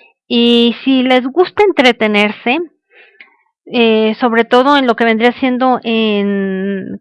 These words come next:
cosas de destreza, y así como una especie de programa que pasan en el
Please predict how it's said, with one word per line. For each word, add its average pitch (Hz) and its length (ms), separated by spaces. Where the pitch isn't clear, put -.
cosas 247 500
de 214 160
destreza, 220 1000
y 240 160
así 233 320
como 220 880
una 277 200
especie 285 380
de 254 100
programa 214 380
que 233 120
pasan 220 400
en 202 160
el 175 680